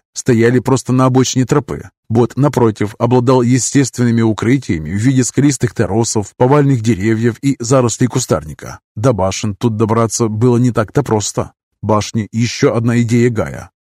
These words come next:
Он настаивал, они должны быть. По три на каждой тропе.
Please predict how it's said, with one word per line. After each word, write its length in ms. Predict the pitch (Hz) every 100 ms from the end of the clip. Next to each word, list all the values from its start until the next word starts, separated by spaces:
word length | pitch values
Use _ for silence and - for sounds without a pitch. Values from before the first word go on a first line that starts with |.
| -
Он 220 | 127 127
настаивал, 680 | 151 - 110 104 101 104 -
они 260 | 123 107 127
должны 380 | 123 101 127
быть. 280 | 131 104 - _ _
По 120 | 139
три 300 | 139 123 117
на 160 | 107 107
каждой 320 | - 127 131
тропе. 480 | 135 113 98 101 98